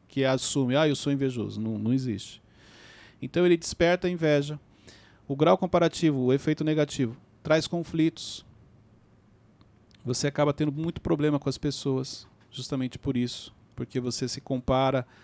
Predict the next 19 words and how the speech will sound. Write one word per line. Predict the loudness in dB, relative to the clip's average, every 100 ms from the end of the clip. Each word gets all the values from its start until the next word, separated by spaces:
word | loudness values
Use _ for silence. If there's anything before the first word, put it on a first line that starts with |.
| -20 -4
aí | 0
você | 2 2 2
não | 2
valoriza, | 4 4 4 4 4 2
aí |
você | 0 -2 -4
critica. | -6 -8 -4 -2 -2 -4 -8 -12 _ _ _ _ _ _ _ _ -20 _ 0
Exemplo, | 4 4 2 0
você, | 0
quando | 2 2
eu |
falo | 4 4
você | 4 2
não | 2
valoriza | 4 6 4 2
o |
que | -2
você | -2 0 -2
tem, | 0 0 0 -4